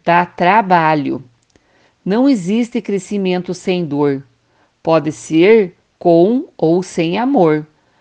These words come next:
mas crescer exige muita perseverança, determinação e muita coragem. Olhar a situação sob outra ótica, sob uma perspectiva diferente.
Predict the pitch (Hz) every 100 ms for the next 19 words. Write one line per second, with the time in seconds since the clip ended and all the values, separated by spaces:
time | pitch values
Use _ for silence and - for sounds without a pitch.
0 | _ _ 165 160 - 180 165 - - 170
1 | 214 226 - 190 156 185 170 190 185 202
2 | 196 202 _ 220 226 226 226 196 196 170
3 | 175 170 - 135 - _ _ _ _ 147
4 | 233 277 277 262 247 233 226 214 - 233
5 | 240 240 220 240 285 277 247 196 202 160
6 | 123 123 120 127 123 - _ _ _ _
7 | _ _ 165 175 175 190 208 190 190 180
8 | 170 - 196 202 190 190 190 185 208 214
9 | 190 156 165 175 - - 143 135 _ _
10 | _ - 185 165 185 180 - 202 196 -
11 | 196 - - 202 185 160 - 185 135 120
12 | 117 117 -